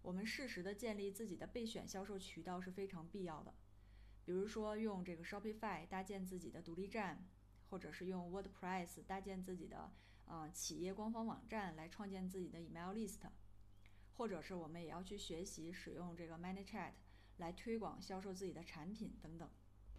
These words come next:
最后一点呢，是希望大家能够，呃，冷静地去对待。虽然遇到这个情况，我们自己也非常焦虑，但还是希望大家都能沉下心来，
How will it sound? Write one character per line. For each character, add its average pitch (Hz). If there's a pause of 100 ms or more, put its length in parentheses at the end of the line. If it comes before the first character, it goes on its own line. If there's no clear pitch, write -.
(320)
最 285
后 302
一 269
点 214
呢， 170
是 190
希 190
望 202
大 196
家 214
能 190
够， 196
呃， 165
冷 -
静 214
地 208
去 233
对 226
待。 165 (840)
虽 -
然 240
遇 254
到 240
这 240
个 214
情 175
况， 196
我 165
们 190
自 247
己 196
也 202 (100)
非 202
常 180
焦 202
虑， 220
但 208
还 180
是 196
希 240
望 214
大 190
家 196
都 220
能 185
沉 175
下 214
心 220
来， 151